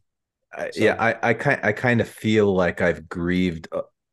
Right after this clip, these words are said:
Speaker 1: uh, like, the, the relationship that I have with my dad isn't really the one that I wanted to have. But then I kind of look and I'm like, "But the relationship that I have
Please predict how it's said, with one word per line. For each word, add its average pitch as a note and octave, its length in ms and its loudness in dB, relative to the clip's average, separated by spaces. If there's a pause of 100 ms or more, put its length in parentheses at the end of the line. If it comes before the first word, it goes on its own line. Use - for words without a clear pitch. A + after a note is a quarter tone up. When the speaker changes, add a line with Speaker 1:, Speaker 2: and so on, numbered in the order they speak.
(560)
Speaker 1:
uh, F#2 160 0
like, G2 260 2
the, G2 260 2
the F#2+ 160 2
relationship F#2+ 760 2
that F2 100 2
I D#2+ 80 4
have E2 360 -2
with E2+ 200 -2
my E2 160 0
dad E2 320 0
isn't E2 420 -4
really F2 460 -2
the E2+ 140 -2
one F2+ 240 0
that E2+ 100 0
I D#2 140 -2
wanted D#2+ 600 -6
to G2 120 -2
have. G#2+ 460 -4 (640)
But G2 180 0
then F#2 500 2 (160)
I F#2 100 0
kind F#2+ 300 -2
of F2 60 -2
look F#2 220 0
and F#2+ 60 -2
I'm F#2 140 0
like, F2 240 -2
"But - 240 -2
the G#2+ 100 2
relationship G2 640 0
that F#2+ 120 0
I F2 100 2
have F2+ 480 -2